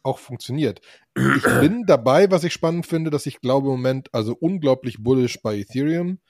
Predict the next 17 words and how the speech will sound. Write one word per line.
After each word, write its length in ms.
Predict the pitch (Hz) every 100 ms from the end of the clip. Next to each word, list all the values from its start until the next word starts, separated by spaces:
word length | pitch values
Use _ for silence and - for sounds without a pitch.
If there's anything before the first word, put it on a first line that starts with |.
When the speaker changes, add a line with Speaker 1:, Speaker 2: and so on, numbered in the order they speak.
| _ _ _
Speaker 1:
weil 200 | 104 113 101
wahnsinnig 640 | 98 120 131 123 117 107
geile 260 | 113 104 101
Sachen 240 | 95 87
passieren, 400 | 87 - - - _
Speaker 2:
Mhm. 320 | 80 101 135
Speaker 1:
ne? 220 | 131 160 - _
Wo 160 | 107 113
ich 320 | - 104 113
wirklich 400 | 156 156 139 -
glaube, 300 | 120 123 120
dass 200 | 110 -
krasses 400 | - 120 - -
Zeugs 280 | - 110 -
noch 140 | 104
kommen 260 | 127 113 95
wird. 220 | 90 -